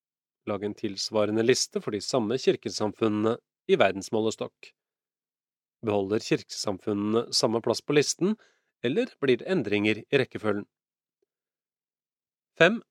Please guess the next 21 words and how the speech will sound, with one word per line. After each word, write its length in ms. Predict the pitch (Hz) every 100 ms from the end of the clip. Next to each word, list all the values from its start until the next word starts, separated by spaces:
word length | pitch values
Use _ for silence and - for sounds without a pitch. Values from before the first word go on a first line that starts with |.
| _ _ _
finn 180 | 240 160
ut 140 | 180 139
hvilke 260 | 117 -
kirkesamfunn 840 | - 214 - 98 113 98 120 151 175
som 380 | - 113 113 120 113
vokser 340 | - - 151
mest 320 | 120 - -
i 80 | 143
Norge, 400 | 165 127 98 135 180
og 100 | 147
hvilke 260 | 107 - 139
kirkesamfunn 840 | - 190 - 101 107 95 117 117 -
som 160 | -
går 160 | 127 135
tilbake. 400 | 160 147 - 226 - _ _ _ _ _ _ _ _
Prøv 240 | 110 110 -
å 140 | -
finne 180 | 160 104 -
årsaker 640 | 170 98 - 113 - 170
til 160 | - 101
dette. 300 | 107 -